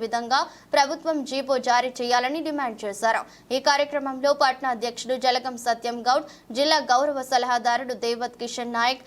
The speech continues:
జిల్లా ప్రధాన కార్యదర్శి వెన్న శ్రీనివాస్ రెడ్డి, జిల్లా కోశాధికారి పాల సైదులు, పట్టణ గౌరవ సలహాదారుడు మండాది గోపాల్ రెడ్డి, వెంకన్న, ఆకుల మారయ్య గౌడ్, ఐతగాని మల్లయ్య గౌడ్, ఖమ్మంపాటి అజయ్య గౌడ్, కిరణ్ తదితరులు పాల్గొన్నారు.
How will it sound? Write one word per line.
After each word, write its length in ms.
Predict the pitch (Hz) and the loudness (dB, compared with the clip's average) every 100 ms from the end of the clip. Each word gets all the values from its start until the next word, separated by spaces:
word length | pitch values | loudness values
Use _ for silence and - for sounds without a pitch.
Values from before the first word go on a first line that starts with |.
| - - | -20 -2
జిల్లా 240 | 262 302 | 2 4
ప్రధాన 420 | 294 254 247 269 | 2 0 2 0
కార్యదర్శి 640 | 262 254 240 226 233 226 254 | 0 0 0 -2 -6 -4 0
వెన్న 320 | 233 240 254 | 0 -2 -6
శ్రీనివాస్ 600 | 233 240 254 240 233 233 | -8 -6 -2 0 0 -2
రెడ్డి, 300 | 240 262 285 - - | -4 -4 -8 -12 -12
జిల్లా 260 | 220 277 311 311 | -4 0 0 2
కోశాధికారి 680 | 285 277 269 240 240 254 233 233 | 0 2 0 0 0 0 0 0
పాల 240 | 240 240 | 2 2
సైదులు, 560 | 233 233 226 233 262 277 269 | 0 -2 -4 -2 -4 0 2
పట్టణ 260 | 277 330 330 254 | 2 2 0 2
గౌరవ 160 | 254 254 | 2 2
సలహాదారుడు 760 | 247 254 240 247 240 233 240 269 226 | -4 -2 0 2 2 2 2 -2 -4
మండాది 380 | 226 240 254 233 226 | -2 2 2 0 -4
గోపాల్ 320 | 226 240 233 | -2 0 0
రెడ్డి, 340 | 233 226 277 - - 247 | -2 -4 -6 -8 -14 0
వెంకన్న, 500 | 269 269 269 269 285 311 262 | 0 0 -4 -2 0 2 2
ఆకుల 280 | 277 285 262 | 0 -2 -2
మారయ్య 440 | 240 240 247 247 240 | 0 0 2 0 2
గౌడ్, 180 | 240 262 262 | 2 0 0
ఐతగాని 520 | 240 254 262 262 254 | -2 -2 -2 0 -2
మల్లయ్య 420 | 233 233 226 233 240 247 | -6 -4 -2 0 2 2
గౌడ్, 140 | 262 | 0
ఖమ్మంపాటి 1000 | 269 - - 285 294 330 320 285 269 240 | -2 -12 0 2 2 0 2 2 2 0
అజయ్య 460 | 240 240 254 262 247 240 | 0 0 0 2 2 2
గౌడ్, 180 | 240 262 - | -2 -2 -2
కిరణ్ 320 | 240 269 302 | 0 0 -2
తదితరులు 540 | - 262 269 277 262 | 0 0 0 -6 -4
పాల్గొన్నారు. 720 | 254 262 240 220 208 208 185 | -2 2 2 -2 -8 -4 -4